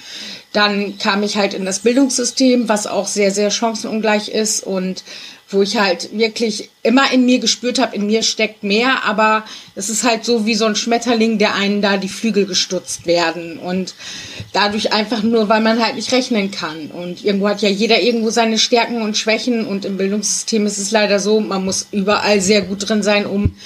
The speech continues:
beispielsweise Abitur oder so zu schaffen oder zu können oder eine höhere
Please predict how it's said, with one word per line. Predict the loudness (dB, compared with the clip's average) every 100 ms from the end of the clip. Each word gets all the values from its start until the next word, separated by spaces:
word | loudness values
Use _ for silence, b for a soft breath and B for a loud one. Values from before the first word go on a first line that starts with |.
| B -2
beispielsweise | -2 0 -2 0 2 2
Abitur | 0 -2 -4 -2 0
oder | 0 -2
so | -4 -8
zu | -6
schaffen | -4 -2 -4 -6
oder | -6 -6 -6
zu | -10
können | -8 -6 -4 -6 -8
oder | -6 -4 -6
eine | -8 -10 -6
höhere | -6 -2